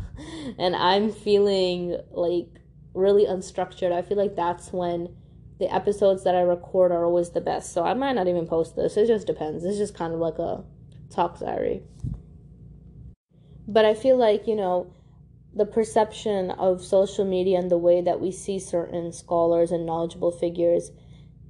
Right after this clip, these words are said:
and how they're just getting at it, you know, mashallah, may Allah make it easy for them. I think that lots of people have spiritual gifts, and I think that some people are just really good at one hundred percent keeping it down always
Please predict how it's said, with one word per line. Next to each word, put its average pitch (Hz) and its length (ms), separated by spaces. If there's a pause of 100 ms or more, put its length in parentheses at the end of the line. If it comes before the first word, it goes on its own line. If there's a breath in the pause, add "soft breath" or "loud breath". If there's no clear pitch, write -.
(100)
and 180 560 (140)
how 196 320
they're 196 140
just 190 420 (800)
getting 196 340
at 170 160
it, 165 260 (600)
you 175 80
know, 180 160
mashallah, 175 500
may 170 100
Allah 170 140
make 170 240
it - 40
easy - 260
for - 140
them. - 280 (640 loud breath)
I 226 120
think 269 220
that 240 300
lots 202 300
of 208 140
people 208 380
have 180 160
spiritual 190 440
gifts, 175 560
and 196 140
I 190 80
think 202 220
that 190 200
some 214 300
people 214 380
are 196 100
just 190 320
really 190 380
good 180 320
at 165 240
one 185 200
hundred 190 340
percent 185 340
keeping 190 320
it 160 80
down 175 240
always 170 560